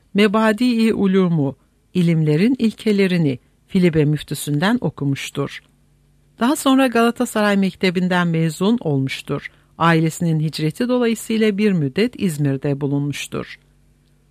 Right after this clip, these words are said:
Tahsilinden sonra bin sekiz yüz doksan tarihinde Düyunu Umumiye İdaresi'ne girmiş ve bu idare tarafından memuriyetle Beyrut'a gönderildiğinde siyasi bir sebeple Mısır'a kaçmıştır.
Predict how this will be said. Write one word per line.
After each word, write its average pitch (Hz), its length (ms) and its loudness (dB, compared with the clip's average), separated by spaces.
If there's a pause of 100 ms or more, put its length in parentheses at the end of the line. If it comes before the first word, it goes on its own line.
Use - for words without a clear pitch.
(120)
Tahsilinden 269 680 0
sonra 143 440 -2
bin 180 120 0
sekiz 202 360 -4
yüz 202 180 -4
doksan 202 380 -4
tarihinde 135 680 -4 (400)
Düyunu 247 460 2
Umumiye 196 560 2
İdaresi'ne 147 600 -2
girmiş 135 560 -4 (320)
ve 190 140 4
bu 180 80 2
idare 156 380 0
tarafından 226 600 -2
memuriyetle 196 880 0
Beyrut'a 151 420 0
gönderildiğinde 139 920 -2 (340)
siyasi 226 540 -2
bir 233 120 0
sebeple 208 580 -2
Mısır'a 156 400 -2
kaçmıştır. - 840 -8